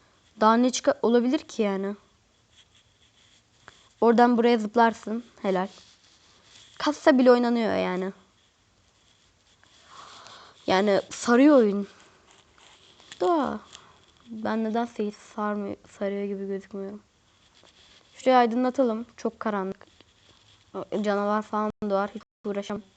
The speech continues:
Birazcık taş toplayalım veya kömür. Yani onlara yakın şeyler. Veya kürek yapıp şey de yapabilirim.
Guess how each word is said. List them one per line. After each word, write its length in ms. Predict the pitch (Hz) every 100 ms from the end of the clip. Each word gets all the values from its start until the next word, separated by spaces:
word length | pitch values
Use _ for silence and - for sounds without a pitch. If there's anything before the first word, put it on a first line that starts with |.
| _ _ _ _ _ _ _ _ _ - - _ 220
Birazcık 440 | 233 - 247 262
taş 200 | 277 277
toplayalım 640 | 294 - 220 208 214 233
veya 320 | 202 202 208 208
kömür. 360 | - 202 196 - - -
Yani 160 | 185
onlara 380 | 175 214 220 208
yakın 280 | 208 202 220
şeyler. 560 | - 185 185 202 - _ _ _ _ _ _ _ _ _ _ _ _ _ _
Veya 240 | 220 254 262
kürek 300 | 254 247 262
yapıp 220 | 247 -
şey 260 | - 240 240
de 40 |
yapabilirim. 580 | 226 196 185 180 190